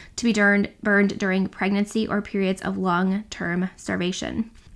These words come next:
All right, so let's do a little recap. Okay, number one mistake is that willpower alone is not going to help you feel less overwhelmed with your weight. Mistake number two is ignoring or dismissing your emotional triggers. Thoughts and beliefs about food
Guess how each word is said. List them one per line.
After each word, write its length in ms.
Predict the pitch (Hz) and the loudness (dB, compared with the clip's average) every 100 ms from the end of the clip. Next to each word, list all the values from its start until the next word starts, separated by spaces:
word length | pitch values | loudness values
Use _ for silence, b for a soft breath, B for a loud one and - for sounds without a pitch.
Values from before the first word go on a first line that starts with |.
| - | 0
All 80 | 240 | 6
right, 220 | 233 - | 6 6
so 100 | - | 2
let's 300 | 240 226 233 | 2 2 2
do 120 | - 226 | -2 0
a 40 | |
little 180 | 214 214 | 2 2
recap. 720 | 202 208 202 202 - - - | 2 4 6 6 4 -4 0
Okay, 340 | 220 220 240 | 2 4 4
number 320 | 359 214 269 294 | 4 4 6 6
one 300 | 254 240 277 | 8 8 6
mistake 460 | 294 294 240 294 | 4 2 2 4
is 100 | 247 | 2
that 180 | 214 214 | 2 2
willpower 440 | 247 269 - 302 | 2 2 4 6
alone 400 | 330 311 240 233 | 6 6 6 4
is 80 | 226 | 4
not 160 | 208 202 | 4 2
going 100 | 240 | 2
to 80 | 247 | 0
help 200 | 226 233 | 0 -2
you 80 | 226 | -2
feel 340 | 214 214 214 | 0 0 0
less 240 | 208 196 - | 0 0 -2
overwhelmed 420 | 202 202 190 196 | -2 0 2 2
with 220 | 208 190 | 0 -2
your 120 | 190 185 | -2 -2
weight. 360 | 170 170 - - B B B B B B 226 | -4 -6 -10 -14 B B B B B B 0
Mistake 320 | 226 240 226 | 4 4 4
number 200 | 233 226 | 4 4
two 180 | 277 269 | 4 2
is 100 | 247 | 4
ignoring 520 | 226 226 233 247 247 | 4 6 6 8 6
or 140 | 220 | 6
dismissing 500 | 208 214 233 233 226 | 2 2 2 2 4
your 140 | 220 202 | 4 4
emotional 380 | 202 208 220 202 | 2 0 -2 -2
triggers. 520 | 196 196 240 302 294 | -4 0 2 2 0
Thoughts 340 | - 208 220 | -2 -2 0
and 100 | 233 | 2
beliefs 260 | 208 214 226 | 2 2 0
about 200 | 208 - | -2 0
food 240 | 233 247 | -2 -2